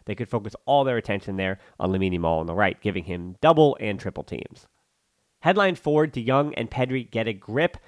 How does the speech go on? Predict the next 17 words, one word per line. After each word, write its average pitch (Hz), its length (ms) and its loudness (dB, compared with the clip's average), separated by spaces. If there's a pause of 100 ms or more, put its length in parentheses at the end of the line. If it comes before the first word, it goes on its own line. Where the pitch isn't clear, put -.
(320)
De 127 80 -2
Jong, 196 320 4 (100)
as 131 120 2
I 170 60 0
said, 156 260 2
was 117 120 0
rusty 131 320 2
in 139 60 0
the 131 80 -4
first 127 300 -2
half, - 340 -6
but 151 140 -2
to 202 160 4
his 190 180 2
credit, 156 360 0
he 160 100 0
was 131 120 2